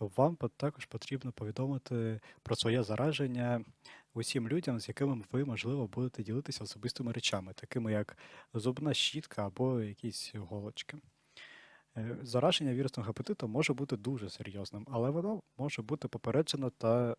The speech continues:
вилікувано за допомогою вакцинації. Використання методів, е, захисту, дотримання правил гігієни та вчасного лікування може зменшити ризик передачі вірусів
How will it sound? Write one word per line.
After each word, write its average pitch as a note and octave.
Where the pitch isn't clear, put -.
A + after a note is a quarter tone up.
вилікувано A2
за A2+
допомогою C#3
вакцинації. A#2
Використання C3
методів, C3+
е, A#2+
захисту, C#3
дотримання A#2
правил A2+
гігієни G#2+
та G#2
вчасного G#2
лікування A#2+
може A#2
зменшити G#2+
ризик D#3
передачі G2+
вірусів D3+